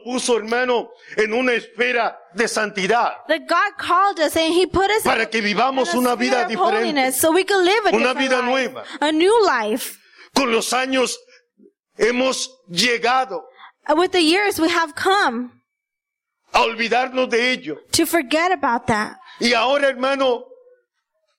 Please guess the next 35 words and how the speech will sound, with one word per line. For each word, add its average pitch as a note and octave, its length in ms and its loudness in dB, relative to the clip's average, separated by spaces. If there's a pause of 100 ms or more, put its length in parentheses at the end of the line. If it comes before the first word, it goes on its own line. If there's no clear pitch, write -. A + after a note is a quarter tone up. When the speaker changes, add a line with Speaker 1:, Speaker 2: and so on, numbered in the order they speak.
(380)
Speaker 1:
no A#3 240 2
se C#4+ 180 -2
nos C4+ 220 -2
olvidó A#3 420 0
que C4 80 -2
somos A#3+ 320 0
cristianos. A#3+ 480 0
Speaker 2:
And E4 80 0
now E4+ 240 0
we E4 160 2
didn't A4+ 200 2
forget E4+ 300 0
that D4 120 2
we're B3+ 160 2
Christian. A#3+ 680 -2
Speaker 1:
Simplemente C4+ 800 0
se B3 140 0
nos A3+ 420 -2 (140)
hemos B3+ 320 0
pasado A#3+ 560 -2
por A3 160 0
alto G#3+ 380 -2
Speaker 2:
But F4 160 2
we F#4+ 140 2
have G4 240 0 (640)
Speaker 1:
que G3 100 2
Dios A#3 180 2
nos B3+ 200 0
escogió A#3+ 480 -2
para A#3 180 0
un A#3 160 -4
propósito. C4 680 -2
Speaker 2:
we D4+ 140 0
have F4 200 0 (560)
s-, - 180 -2